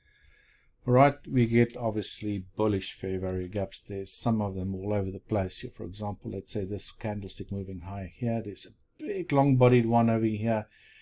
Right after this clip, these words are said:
and then another one to the upside over here, creating a gap between the high of the first candlestick and the low of the third candlestick. Again, a three candlestick formation formed by those three candles over there.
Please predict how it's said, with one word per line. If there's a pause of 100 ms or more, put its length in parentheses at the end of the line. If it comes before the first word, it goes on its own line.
(160)
and
then
another
one
to
the
upside
over
here, (280)
creating
a
gap
between
the
high
of
the
first
candlestick (600)
and
the
low (260)
of
the
third
candlestick.
Again, (440)
a
three (200)
candlestick (100)
formation (160)
formed
by
those
three
candles
over
there.